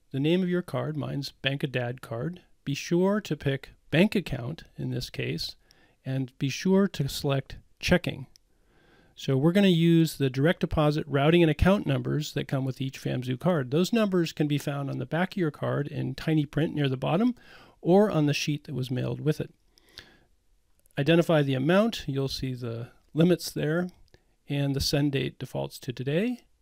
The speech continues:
and click Next. Now we'll identify the source of funds.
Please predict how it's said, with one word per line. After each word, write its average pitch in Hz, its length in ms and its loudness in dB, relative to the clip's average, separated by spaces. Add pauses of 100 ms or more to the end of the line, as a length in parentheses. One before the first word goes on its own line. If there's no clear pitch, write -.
and 196 420 0
click - 460 -6
Next. - 520 -8 (1300)
Now 196 240 2
we'll 233 140 6
identify 170 560 6
the 135 120 -2
source - 480 -2
of 139 100 -4
funds. - 460 -12